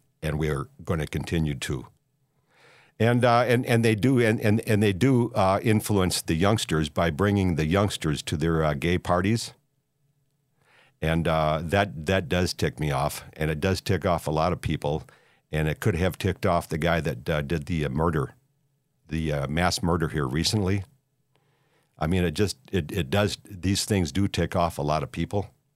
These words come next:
And for the, for right or wrong or justifiable or, or whatever, I can understand it.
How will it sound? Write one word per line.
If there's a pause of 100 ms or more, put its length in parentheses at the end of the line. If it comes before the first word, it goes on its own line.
(880)
And
for
the,
for
right
or
wrong
or
justifiable
or,
or
whatever, (280)
I
can
understand
it.